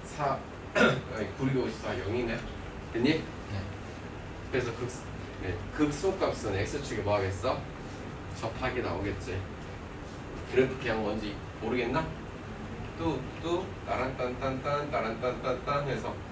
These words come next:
Speaker 1: 접하기 나올 거라고. 됐니? 그러면서 여기는 얼마짜리니까? 어, 일짜리니까.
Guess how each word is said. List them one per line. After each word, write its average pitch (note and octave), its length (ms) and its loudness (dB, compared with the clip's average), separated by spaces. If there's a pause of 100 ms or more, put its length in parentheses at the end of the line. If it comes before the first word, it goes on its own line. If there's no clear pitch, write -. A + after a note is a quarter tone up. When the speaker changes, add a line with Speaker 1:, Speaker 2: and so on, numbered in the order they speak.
(300)
Speaker 1:
접하기 - 500 -4
나올 - 160 2 (100)
거라고. - 200 -2 (1600)
됐니? C#3+ 300 4 (800)
그러면서 C3+ 440 4
여기는 B2+ 260 4
얼마짜리니까? G2+ 720 2 (600)
어, - 100 -2 (140)
일짜리니까. G2+ 720 0